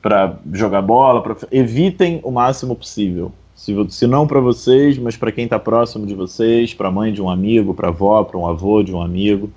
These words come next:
Tá bom? É isso. Vambora. Vamos acertar esses buracos do time. Temporada que vem, Super Bowl é, é o mínimo. Um abraço a todos.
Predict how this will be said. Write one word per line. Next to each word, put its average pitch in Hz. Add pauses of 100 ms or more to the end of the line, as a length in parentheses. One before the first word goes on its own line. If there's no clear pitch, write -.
(480)
Tá -
bom? 123
É 117
isso. 147 (260)
Vambora. 131 (300)
Vamos 113
acertar 113
esses 110
buracos 104
do 98
time. 110
Temporada 101
que 98
vem, 95 (260)
Super -
Bowl 95
é, 90 (1120)
é 113
o 120
mínimo. 98 (260)
Um 107
abraço 117
a 107
todos. 131